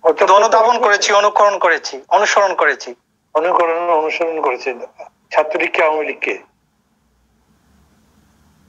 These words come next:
Speaker 1: প্রশ্ন বুঝে
Speaker 2: আমি,
Speaker 1: নিন।
Speaker 2: উম, কোনো, আহ, দলকে না, কিন্তু ওই যে বললাম আপনাকে, অনুকরণ, অনুসরণ প্রত্যেকটা দলকেই করেছি।
Speaker 1: প্রথম কথা হলো কি, ধরেন আপনি যখন প্রশ্নগুলো করছেন,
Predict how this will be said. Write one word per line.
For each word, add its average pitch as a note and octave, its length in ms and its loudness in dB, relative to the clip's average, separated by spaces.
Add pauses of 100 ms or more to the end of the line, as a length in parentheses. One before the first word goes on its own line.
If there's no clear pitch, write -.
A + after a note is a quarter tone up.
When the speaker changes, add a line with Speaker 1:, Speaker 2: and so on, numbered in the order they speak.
(2500)
Speaker 1:
প্রশ্ন F3+ 260 2
বুঝে F#3+ 180 4
Speaker 2:
আমি, G3+ 340 2
Speaker 1:
নিন। C3+ 140 -10
Speaker 2:
উম, D3 220 -4 (200)
কোনো, G3 260 2
আহ, D3 680 2
দলকে G3+ 480 2
না, F#3+ 140 4
কিন্তু F3 320 -4 (1200)
ওই D#3 60 4
যে D3 100 4
বললাম G3 300 6
আপনাকে, G#3 240 2
অনুকরণ, A3 360 2
অনুসরণ A3+ 340 4
প্রত্যেকটা A3 420 0
দলকেই F3+ 280 -2
করেছি। D3 320 -10
Speaker 1:
প্রথম F3 380 -4
কথা E3 240 0
হলো F#3+ 220 0
কি, F#3+ 120 -4
ধরেন E3 360 2
আপনি C#3+ 360 -2
যখন E3+ 220 -2
প্রশ্নগুলো F3+ 520 -4
করছেন, E3 720 0